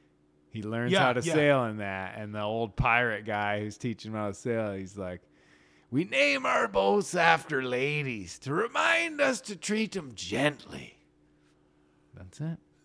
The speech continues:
Speaker 2: That's it. I, so I, I heard this somewhere, and I hold this true, that all boats have female names because, like Mother Earth, they carry life aboard.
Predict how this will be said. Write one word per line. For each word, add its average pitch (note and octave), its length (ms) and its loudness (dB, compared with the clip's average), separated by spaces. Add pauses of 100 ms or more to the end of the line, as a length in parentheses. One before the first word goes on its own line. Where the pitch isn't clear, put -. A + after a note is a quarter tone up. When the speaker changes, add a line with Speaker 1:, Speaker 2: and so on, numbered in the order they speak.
Speaker 2:
That's D#3+ 220 -18
it. F3 160 -14 (140)
I, A#3+ 380 0 (400)
so F3+ 280 -6
I, G3+ 260 2 (120)
I F#3+ 140 -2
heard F#3+ 260 -2
this F3+ 200 -2
somewhere, D3+ 400 -6
and C#3+ 140 -6
I E3 120 0
hold D3+ 240 -2
this D3 200 -4
true, A#2 440 -12
that B2 140 -16
all D#3 240 -4
boats D3 680 -10 (1500)
have C#3+ 200 -10
female D#3+ 520 -4
names C#3 680 -6 (220)
because, B2 420 -12
like B2+ 260 -10
Mother C#3 340 -6
Earth, C3 400 -12
they A#2+ 120 -12
carry A#2 340 -12
life G#2+ 400 -14
aboard. G2+ 480 -20